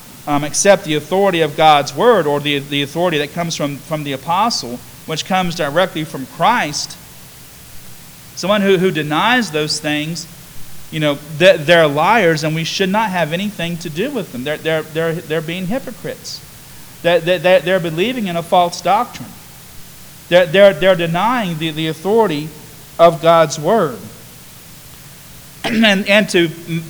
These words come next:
put the, the point forcefully, Paul asks a series of questions where we know the negative answer is, is no. We know the answer to these questions is no. He says, "What partnership does righteousness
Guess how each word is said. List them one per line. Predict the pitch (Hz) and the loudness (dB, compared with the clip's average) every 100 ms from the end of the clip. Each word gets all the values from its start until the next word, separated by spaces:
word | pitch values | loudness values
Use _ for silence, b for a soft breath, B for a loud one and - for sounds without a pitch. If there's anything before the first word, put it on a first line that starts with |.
| - - - | -16 -20 -4
put | - 254 202 | 4 4 4
the, | 165 - - | -8 -12 -2
the | 165 | -2
point | - 240 214 | 0 0 0
forcefully, | - - 220 269 - 156 135 139 160 - - - - - - - - | -2 2 6 6 4 -6 -6 -4 -6 -10 -20 -20 -20 -20 -20 -20 2
Paul | 220 254 196 | 6 8 6
asks | 180 190 - 160 | 4 2 0 -6
a | 156 | -6
series | - 240 220 165 165 | -4 0 0 0 -2
of | 156 - | -6 -2
questions | 202 247 262 - 123 147 - - - - | 2 2 2 -4 -8 -10 -12 -16 -20 0
where | 170 | 2
we | 185 175 | 4 4
know | 220 214 | 4 4
the | 165 | 2
negative | 190 180 165 151 | 2 2 0 0
answer | 180 226 214 - 143 | 2 2 0 -2 -6
is, | 139 147 143 143 - - - 151 | -2 0 0 -4 -10 -18 -10 -6
is | 147 | -4
no. | 165 170 131 95 117 | 2 2 2 -2 -10
We | 160 | -2
know | 196 196 | 0 0
the | 175 | 0
answer | 208 - | -2 -4
to | 147 | -8
these | 151 | -10
questions | - 165 165 160 143 127 | -4 -2 -2 -4 -10 -12
is | 120 | -12
no. | 139 156 117 87 - - - - - | -8 -6 -6 -10 -18 -20 -20 -20 -12
He | 156 | -6
says, | 175 160 | -4 2
"What | 208 233 - | 4 4 6
partnership | 240 254 196 180 180 175 | 8 8 6 0 0 0
does | 165 151 | -2 -4
righteousness | 151 165 208 247 254 160 151 - 147 165 | -2 2 4 4 2 -2 -6 -6 -6 -6